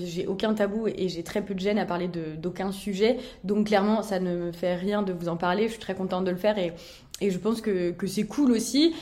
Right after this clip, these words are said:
J'ai décidé dans ce podcast de vous faire un peu une chronologie de ma vie. Donc forcément, ça commence par là.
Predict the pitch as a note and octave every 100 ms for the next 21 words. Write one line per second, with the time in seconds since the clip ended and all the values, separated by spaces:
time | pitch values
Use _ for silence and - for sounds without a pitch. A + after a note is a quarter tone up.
0 | - - A#3 B3 B3+ C4 B3+ B3 A3+ A3
1 | C4 G#3+ G3+ B3+ G#3 F#3 B3 A3 F#3 G3
2 | F#3 - B3 A#3+ A#3 A3+ A3+ B3 G#3+ G3
3 | G3 F#3+ F#3+ G3+ F4 - - - F#3+ A#3
4 | B3 B3 - A3 A#3 B3 F#3+ F3+ F3+ F3+
5 | F3 F#3 E4+